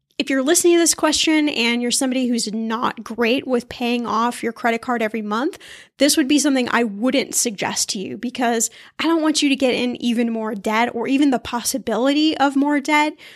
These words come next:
If you're in that situation, it's really about just, "How can I pay off those credit cards the fastest way possible?" Because let's just pretend the interest rate on your credit card is, I don't know, what's kind of an average rate?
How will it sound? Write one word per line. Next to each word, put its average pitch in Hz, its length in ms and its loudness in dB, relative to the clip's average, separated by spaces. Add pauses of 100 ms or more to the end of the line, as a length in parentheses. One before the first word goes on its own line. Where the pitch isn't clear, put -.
(320)
If 247 140 -4
you're 254 120 -2
in 302 100 4
that 285 160 4
situation, 247 580 0
it's 226 220 -6
really 240 160 -2
about 214 260 -2
just, - 280 -2 (260)
"How 269 300 -2
can 359 180 -4
I 339 60 -2
pay 254 200 -2
off 240 160 -2
those 233 200 0
credit 214 260 -4
cards 220 440 -2 (480)
the 247 100 -4
fastest - 720 -2
way 240 200 2
possible?" 240 1000 -2 (340)
Because 269 380 -2
let's 294 180 0
just 311 140 -2
pretend 294 520 -4 (640)
the 269 120 0
interest 277 280 0
rate 269 180 4
on 247 120 0
your 233 100 -2
credit 240 260 -2
card 240 280 0
is, 247 520 0 (760)
I 320 100 0
don't 302 120 2
know, 214 200 -2
what's 285 200 -4
kind 277 240 2
of - 60 -6
an - 80 -10
average 208 460 -2
rate? 185 360 -4